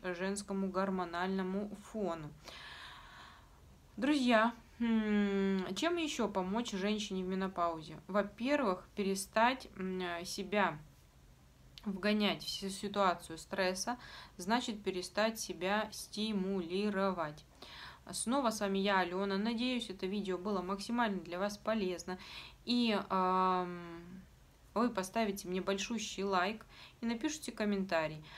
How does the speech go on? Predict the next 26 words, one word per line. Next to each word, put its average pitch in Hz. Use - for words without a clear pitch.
А, 185
под 247
видео 202
я 196
могу 214
для 190
вас 196
показать, 190
а, 175
м, -
корзину, 214
которую 214
я 196
собираю 190
для 185
своей 175
мамы, 254
а, 196
которая 202
уже 190
достаточно 185
давно 185
в 185
менопаузе, 247
и 208
какие, 196